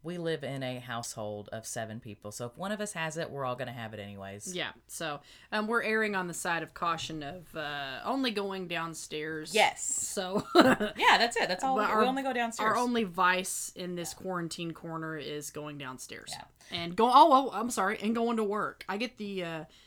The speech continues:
Speaker 2: I, and I don't say this lightly, I do get the privilege of going to work
Speaker 1: I
Speaker 2: as
Speaker 1: was gonna
Speaker 2: well.
Speaker 1: say.
Speaker 2: It is a privilege, but it's also, I, uh, will all, I, I get the privilege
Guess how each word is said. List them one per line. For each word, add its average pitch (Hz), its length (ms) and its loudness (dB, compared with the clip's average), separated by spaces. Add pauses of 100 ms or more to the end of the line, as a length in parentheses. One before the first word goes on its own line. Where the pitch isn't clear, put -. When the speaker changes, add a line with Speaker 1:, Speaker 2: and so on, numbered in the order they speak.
(140)
Speaker 2:
I, 214 120 0 (120)
and 196 100 -6
I 180 100 -2
don't 185 220 -2
say - 140 -6
this 156 160 -8
lightly, 143 300 -6
I 147 40 -6
do 156 120 -8
get 143 140 -10
the 143 60 -14
privilege 135 460 -14
of 139 140 -18
going - 240 -16
to 147 100 -18
work 120 240 -14
Speaker 1:
I - 60 -12
Speaker 2:
as - 80 -10
Speaker 1:
was - 80 -14
gonna 117 140 -6
Speaker 2:
well. - 100 -8
Speaker 1:
say. - 240 -12
Speaker 2:
It 175 120 -4
is 185 140 -4
a 185 60 -6
privilege, 156 500 -10 (300)
but 208 100 0
it's 202 160 -2
also, 196 560 0
I, 160 560 -2
uh, 147 520 -6 (600)
will 180 140 -6
all, - 280 -12
I, 160 340 -10
I 170 40 -8
get 160 160 -10
the 160 60 -14
privilege 165 680 -8